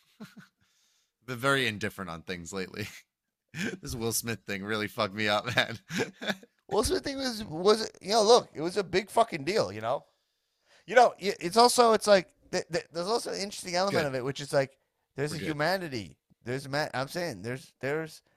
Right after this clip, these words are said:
Speaker 2: people.
Speaker 1: Bro, we have,
Speaker 2: They, they
Speaker 1: we
Speaker 2: make
Speaker 1: have
Speaker 2: people your idols. You make, you go,
Speaker 1: Listen.
Speaker 2: "Oh, this guy is that," and, like, everyone's just a fucking human, you know?
Speaker 1: Think about this, right? It's
Speaker 2: We're all flawed.
Speaker 1: twenty twenty-two. We s-,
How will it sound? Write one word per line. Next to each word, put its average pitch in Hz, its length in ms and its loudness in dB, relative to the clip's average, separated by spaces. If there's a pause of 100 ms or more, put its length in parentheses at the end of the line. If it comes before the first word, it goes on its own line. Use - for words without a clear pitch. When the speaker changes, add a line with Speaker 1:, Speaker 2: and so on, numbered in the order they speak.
(320)
Speaker 2:
people. 190 500 -2 (180)
Speaker 1:
Bro, 90 220 -8
we 113 120 -6
have, 131 120 0
Speaker 2:
They, 127 120 -4 (320)
they 143 120 -4
Speaker 1:
we 135 100 -4
Speaker 2:
make 156 80 2
Speaker 1:
have 143 240 4
Speaker 2:
people 185 220 -8
your 175 180 0
idols. 151 520 2
You 127 80 -10
make, 151 240 -8
you 135 80 -12
go, 135 100 -4
Speaker 1:
Listen. 131 180 6
Speaker 2:
"Oh, 131 220 4
this 127 200 -6
guy 156 340 6 (320)
is 120 140 -8
that," 151 180 4 (260)
and, 127 140 -8
like, 139 240 -6
everyone's 151 400 -2
just 196 240 -6
a 196 80 -4
fucking 196 380 0
human, 156 420 -6 (180)
you 139 80 -6
know? 147 300 2
Speaker 1:
Think 104 140 -10
about 87 220 -12
this, 76 240 -14
right? 107 200 -6 (680)
It's - 220 -12
Speaker 2:
We're 107 120 0
all 165 140 8
flawed. 151 380 6
Speaker 1:
twenty 101 160 -4
twenty-two. 98 100 -10 (720)
We - 40 -14
s-, - 160 -10